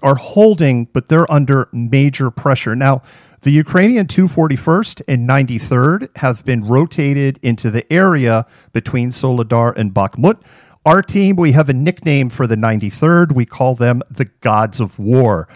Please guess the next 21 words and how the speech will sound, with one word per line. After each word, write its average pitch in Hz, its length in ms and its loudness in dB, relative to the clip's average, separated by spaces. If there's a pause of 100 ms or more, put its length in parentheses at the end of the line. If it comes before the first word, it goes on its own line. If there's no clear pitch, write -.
(340)
Everywhere 160 560 2
they 143 200 0
go, 113 560 0 (180)
bad 120 320 0
things 117 340 -6
happen 113 440 -4
to - 160 -10
Russian 104 420 -8
troops. 107 440 -6
They 113 220 -4
are 113 240 2
the 107 400 -4 (320)
hundred 156 400 -2
and 135 120 -4
first 147 360 -2 (100)
Airborne 110 720 2
of 110 180 0
the 113 120 -4
Ukrainian 104 840 -4 (220)
military. 101 800 -2 (460)
In 185 240 0